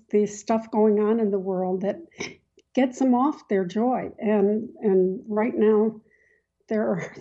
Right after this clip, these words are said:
<laughs> a lot of things that can do that to us. But before we get into this topic,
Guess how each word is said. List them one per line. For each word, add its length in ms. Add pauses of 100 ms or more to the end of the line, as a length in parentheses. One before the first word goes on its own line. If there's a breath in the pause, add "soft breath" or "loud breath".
<laughs> 200
a 40
lot 140
of 140
things 340
that 220
can 240
do 140
that 280
to 120
us. 200
But 220
before 280
we 120
get 160
into 240
this 240
topic, 580